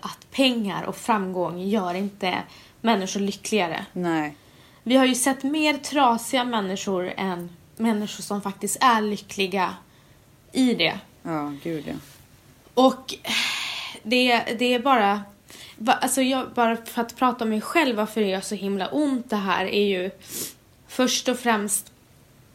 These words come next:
Speaker 1: Det väcker extremt mycket känslor för mig på grund av er som vet att min pappa också valde att lämna på grund av psykisk ohälsa. Men också det att min, eh, svåger,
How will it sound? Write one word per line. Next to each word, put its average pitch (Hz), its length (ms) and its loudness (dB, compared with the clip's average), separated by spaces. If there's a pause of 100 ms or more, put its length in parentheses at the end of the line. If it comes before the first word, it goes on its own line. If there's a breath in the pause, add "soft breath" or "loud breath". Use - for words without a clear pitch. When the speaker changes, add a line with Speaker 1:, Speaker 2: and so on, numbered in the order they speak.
(640)
Speaker 1:
Det 233 180 2
väcker 233 360 0
extremt 220 400 -2
mycket 214 200 -2
känslor 233 500 0
för 233 160 -4
mig 180 320 -4 (260)
på 247 140 0
grund 180 320 -4
av 165 140 -6
er 180 140 -4
som 190 220 -2
vet 175 460 -4 (380 loud breath)
att - 180 -4
min 196 120 0
pappa 247 420 2
också 202 400 0 (420 loud breath)
valde 185 400 2
att 196 140 -6
lämna 185 440 -2 (100)
på 202 120 -6
grund 175 380 -10
av - 80 -12
psykisk 202 440 -4
ohälsa. 202 520 -2 (360 loud breath)
Men 240 160 0
också 233 300 0
det 220 220 2
att - 460 -2 (160)
min, 202 480 0
eh, 180 640 -6
svåger, 233 800 0